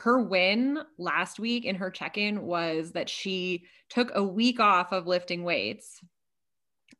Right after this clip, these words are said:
because it was so nice and she was working on her garden and getting it ready for planting. And then she ended up riding bikes a bunch with her family. And she was like, "Yeah,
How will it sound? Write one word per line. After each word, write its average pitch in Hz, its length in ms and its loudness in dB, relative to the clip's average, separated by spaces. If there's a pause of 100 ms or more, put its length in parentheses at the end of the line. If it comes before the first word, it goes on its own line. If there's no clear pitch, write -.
because 202 260 0
it 196 80 0
was 214 200 0
so 220 160 2
nice 208 360 2
and 196 160 -4
she 202 140 -4
was 185 220 -4
working 180 320 -6
on 175 140 -4
her 165 120 -10
garden 226 840 2 (460)
and 190 120 -2
getting 180 240 2
it 160 120 -2
ready 170 260 -2
for 170 180 -6
planting. 247 840 2
And 190 140 -2
then 180 100 -2
she 190 160 -2
ended 180 160 -4
up 196 140 -2
riding 185 280 0
bikes 175 280 -4
a 214 60 -4
bunch 208 240 0
with 175 120 -6
her 165 120 -6
family. 262 540 0
And 233 100 4
she 214 120 0
was 202 160 0
like, 202 160 -4
"Yeah, 294 300 2